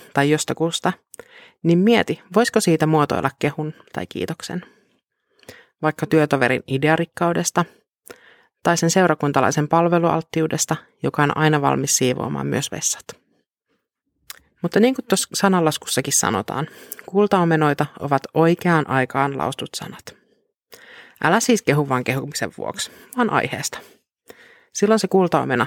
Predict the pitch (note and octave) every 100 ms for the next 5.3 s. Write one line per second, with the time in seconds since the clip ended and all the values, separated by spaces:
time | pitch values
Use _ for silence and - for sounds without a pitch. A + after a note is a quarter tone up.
0 | - - C3 - B2+ C3 G#2 C#3 - A#2+
1 | - D3+ - - C3+ C#3 D#3 - - -
2 | - _ _ - _ - - - - G#3+
3 | - - G1+ - - - _ _ _ _
4 | _ _ - - - _ E3 E3+ E3+ F#2
5 | - E3+ -